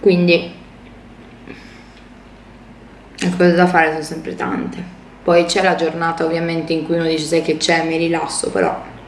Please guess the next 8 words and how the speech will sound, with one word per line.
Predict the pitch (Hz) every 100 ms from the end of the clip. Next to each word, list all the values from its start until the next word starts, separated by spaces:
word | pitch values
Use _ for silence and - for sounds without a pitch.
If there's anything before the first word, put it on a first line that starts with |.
| - -
non | 196 190
è | 175 175
tutti | - 170
i | 160
giorni | 160 151 151
così. | 151 151 143 - - - - - - - - - - - - - - - - -
Veramente | 175 160 160 170 180
buona. | 151 147 156